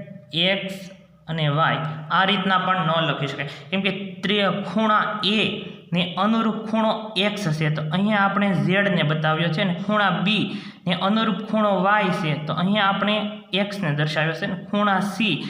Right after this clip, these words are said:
ને અનુરૂપ ખૂણો ઝેડ છે, તો અહીંયા આપણે વાયને લખ્યો છે. તો આ રીતના ત્રિકોણ એ બી સી એકરૂપ ત્રિકોણ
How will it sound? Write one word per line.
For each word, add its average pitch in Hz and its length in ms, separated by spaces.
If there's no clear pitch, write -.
ને 175 60
અનુરૂપ 226 380
ખૂણો 214 340
ઝેડ 185 340
છે, 160 180
તો 151 120
અહીંયા 196 300
આપણે 196 200
વાયને 165 440
લખ્યો 151 300
છે. - 440
તો - 80
આ 190 400
રીતના 202 380
ત્રિકોણ 180 420
એ 185 140
બી 202 180
સી 202 540
એકરૂપ 180 560
ત્રિકોણ 175 500